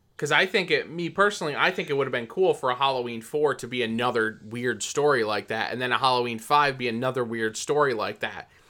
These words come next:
And then in the nineties, you do fucking Halloween six, and then you bring back Michael Myers after all that time. I think that would have been a better, a better run at it.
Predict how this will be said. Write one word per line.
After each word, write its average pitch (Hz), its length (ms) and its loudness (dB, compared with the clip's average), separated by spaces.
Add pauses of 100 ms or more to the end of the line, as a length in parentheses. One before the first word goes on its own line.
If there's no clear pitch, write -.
(180)
And 120 220 -4
then 180 300 4
in 143 100 -2
the 139 80 -2
nineties, 156 640 0 (340)
you 131 200 -4
do 139 360 0
fucking 131 380 0
Halloween 135 460 0
six, 143 340 0
and 117 220 -6
then 151 240 6
you 139 120 2
bring 123 260 0
back 110 240 0
Michael 117 300 -2
Myers 110 380 0
after 110 280 -2
all 104 120 0
that 98 180 -6
time. 98 300 -12
I 190 220 0
think 139 220 -4
that 131 160 2
would 113 80 0
have 107 80 -2
been 107 140 -4
a 101 60 -8
better, 104 560 -4
a 113 100 -8
better 113 240 0
run 113 300 0
at 82 140 -14
it. - 180 -18